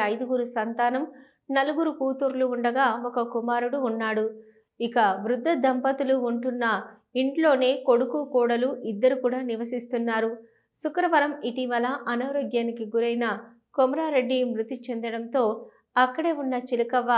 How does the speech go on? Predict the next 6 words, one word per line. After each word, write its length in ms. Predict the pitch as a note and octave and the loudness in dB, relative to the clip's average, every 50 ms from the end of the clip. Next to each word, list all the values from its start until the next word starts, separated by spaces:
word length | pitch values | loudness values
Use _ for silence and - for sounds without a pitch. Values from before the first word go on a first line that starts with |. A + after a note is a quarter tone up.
| G#3+ F#3 - G3+ G3+ | 4 4 2 -2 -2
భర్త 260 | A#3 A3 A3 A3+ - C#4+ C4+ B3 | -2 0 0 -2 -2 -2 -2 -2
మృతిని 300 | A3+ A3+ A3+ - B3 B3+ B3 B3 A3+ | -4 -4 -4 -4 -4 -4 -2 0 -2
తట్టుకోలేక 560 | G#3+ G#3+ A#3 A#3 - A#3 A3+ A3 A3 A3 C4 B3+ A3+ G#3 G#3 - - - _ _ _ _ - A#3+ | -2 -2 -2 -2 0 0 2 0 0 2 2 4 4 4 2 -2 -10 -20 _ _ _ _ 0 0
అక్కడికక్కడే 640 | B3 B3 - E4+ F4+ E4+ D#4 C4+ C#4 C4 A#3 B3 B3+ B3 A3+ | 2 2 0 -2 0 0 -2 -2 0 0 0 0 -2 -2 -4
మృతి 260 | G#3+ A3 A3+ A#3 - - | -4 -6 -6 -8 -12 -8
చెందారు. 400 | B3 A#3 A#3 A3+ A#3 A#3 A#3 A#3 | -6 -4 -2 0 0 2 2 0